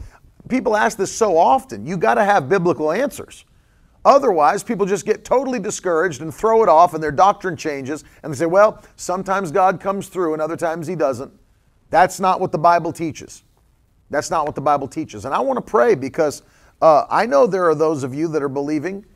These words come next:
for loved ones and family members right now. And that's why I said I did this, uh, this broadcast today. N-, I'm not, I'm not assigning any of these to your loved one or your situation. Uh,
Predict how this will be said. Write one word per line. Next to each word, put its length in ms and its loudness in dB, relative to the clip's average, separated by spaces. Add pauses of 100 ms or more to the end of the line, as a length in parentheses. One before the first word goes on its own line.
(220)
for 200 -4
loved 260 2
ones 320 -8
and 120 -8
family 360 -6
members 340 -6
right 200 -2
now. 260 -10 (440)
And 140 -2
that's 200 -4
why 200 4
I 20 0
said 220 0
I 120 6
did 240 -2
this, 280 -4 (340)
uh, 180 2
this 240 -6
broadcast 680 -2
today. 300 -6 (400)
N-, 120 -12 (120)
I'm 180 -2
not, 380 -4 (160)
I'm 160 0
not 160 2
assigning 720 -4
any 260 -4
of 180 -4
these 440 -12 (420)
to 100 -6
your 220 2
loved 320 2
one 280 -2
or 80 -4
your 180 -4
situation. 840 -4 (380)
Uh, 180 -10